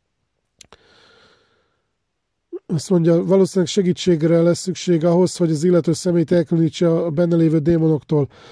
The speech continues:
Ha ez sikere jár, meg fogja tanulni, hogy szeresse a másik embert, ugyanakkor gyűlölje a benne lévő, és őt kontrollálni próbáló démonokat. Megint én mondom,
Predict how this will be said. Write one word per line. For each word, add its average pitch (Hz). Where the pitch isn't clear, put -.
Ha -
ez 160
sikere 175
jár, 175
meg 180
fogja 170
tanulni, 170
hogy 160
szeresse 175
a -
másik 165
embert, 170
ugyanakkor 170
gyűlölje 170
a 151
benne 165
lévő, 170
és -
őt 185
kontrollálni 170
próbáló 165
démonokat. 156
Megint 180
én 196
mondom, 175